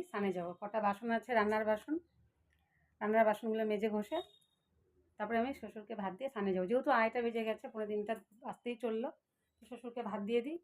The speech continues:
বেলা হয়ে যাচ্ছে বলে। আর ছেলে ওদিকে ঘুমোচ্ছে, স্কুল থেকে আসছে, অনেক ভোরে উঠেছে, আহ, অনেক ভোরে উঠেছে, আহ,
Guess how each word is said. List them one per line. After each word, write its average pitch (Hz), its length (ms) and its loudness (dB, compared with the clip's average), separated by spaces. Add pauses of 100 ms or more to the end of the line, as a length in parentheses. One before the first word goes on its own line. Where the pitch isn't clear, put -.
(200)
বেলা 214 200 2
হয়ে 220 160 2
যাচ্ছে 214 360 -6
বলে। 269 120 -2 (400)
আর 202 180 -4
ছেলে 262 240 2
ওদিকে 254 220 6
ঘুমোচ্ছে, 220 500 -2 (580)
স্কুল 254 180 -6
থেকে 254 160 0
আসছে, 240 340 0
অনেক 247 300 2
ভোরে 240 180 8
উঠেছে, 254 380 4 (1000)
আহ, 214 320 2
অনেক 240 180 0
ভোরে 233 200 2
উঠেছে, 254 360 2 (220)
আহ, 220 200 6